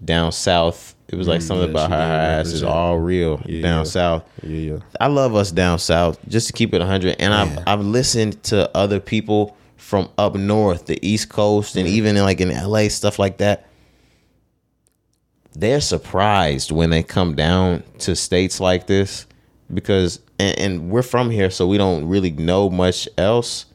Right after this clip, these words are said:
Speaker 1: The majority of time they see the girls, like, in Texas,
Speaker 2: Yeah.
Speaker 1: those asses are surgery asses.
Speaker 2: Yeah.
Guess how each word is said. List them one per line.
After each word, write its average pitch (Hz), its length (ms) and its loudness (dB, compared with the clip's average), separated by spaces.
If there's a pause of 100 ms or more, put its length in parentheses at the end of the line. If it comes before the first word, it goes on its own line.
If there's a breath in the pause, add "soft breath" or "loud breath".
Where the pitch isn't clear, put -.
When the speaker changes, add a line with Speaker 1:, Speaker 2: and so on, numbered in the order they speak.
(1600 soft breath)
Speaker 1:
The 110 180 0
majority 113 960 0
of 110 160 -2
time 120 580 0
they 107 180 0
see 113 500 0
the 95 160 -4
girls, 107 720 0
like, 101 360 0 (920)
in 107 300 0
Texas, 120 680 0
Speaker 2:
Yeah. 87 200 -4 (800)
Speaker 1:
those 131 320 2
asses 107 680 0 (260)
are 104 60 -6
surgery 101 600 0
asses. - 540 -8 (800)
Speaker 2:
Yeah. 87 300 0